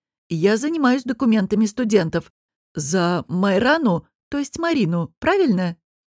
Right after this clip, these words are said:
Я кивнула. Странно видеть преподавателя настолько растерянным и даже взволнованным. "За Марину поручились", —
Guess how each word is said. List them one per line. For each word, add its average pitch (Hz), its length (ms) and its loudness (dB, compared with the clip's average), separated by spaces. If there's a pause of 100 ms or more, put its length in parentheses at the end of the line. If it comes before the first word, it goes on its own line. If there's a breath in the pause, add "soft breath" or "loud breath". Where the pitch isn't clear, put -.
(140)
Я 202 260 -2
кивнула. 247 680 -2 (320)
Странно 302 500 -4
видеть 247 340 -6
преподавателя 226 760 -2
настолько 214 540 -2
растерянным 214 680 -2 (380)
и 208 120 -4
даже 226 280 0
взволнованным. 226 880 -2 (720)
"За 165 340 -2
Марину 220 360 0
поручились", — 330 800 0